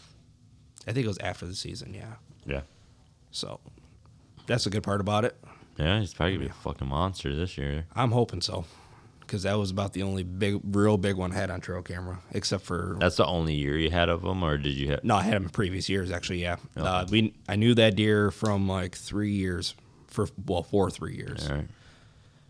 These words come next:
Speaker 1: 'Cause he had the same, um, the main beams were about the same,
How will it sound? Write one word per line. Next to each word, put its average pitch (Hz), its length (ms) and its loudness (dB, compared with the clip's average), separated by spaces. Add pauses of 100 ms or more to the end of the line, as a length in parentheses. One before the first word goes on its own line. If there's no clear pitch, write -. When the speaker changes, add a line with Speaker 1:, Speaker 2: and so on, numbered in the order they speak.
(200)
Speaker 1:
'Cause 101 120 -2
he 101 100 0
had 95 160 2
the 92 100 -4
same, 104 600 2 (880)
um, 98 540 -4 (380)
the 113 80 -4
main 117 320 2
beams 98 360 -2
were 92 100 -2
about 87 380 -2
the 85 80 -6
same, - 480 -4